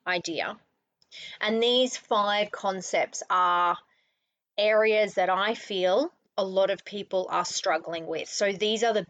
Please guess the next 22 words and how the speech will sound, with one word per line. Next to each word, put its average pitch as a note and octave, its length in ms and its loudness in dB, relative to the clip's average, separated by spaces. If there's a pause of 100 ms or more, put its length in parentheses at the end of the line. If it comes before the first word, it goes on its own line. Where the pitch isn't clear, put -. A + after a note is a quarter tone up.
big A3 300 0
five F#3 920 0 (340)
that G3 120 2
are F#3 140 2
coming G#3 500 -2
up F#3 340 -2 (680)
for G3 220 2
the F#3 100 2
clients F3+ 480 -2
that F#3 80 0
I'm G3+ 220 2
working E3+ 440 -2
with G3+ 420 -4 (480)
right E3+ 320 2
now E3+ 400 0 (1040)
as F#3+ 180 -2
far F#3 360 2
as D#3+ 260 0
their F3 160 2
relationship D#3+ 640 -4
with E3+ 140 -10
food. - 440 -6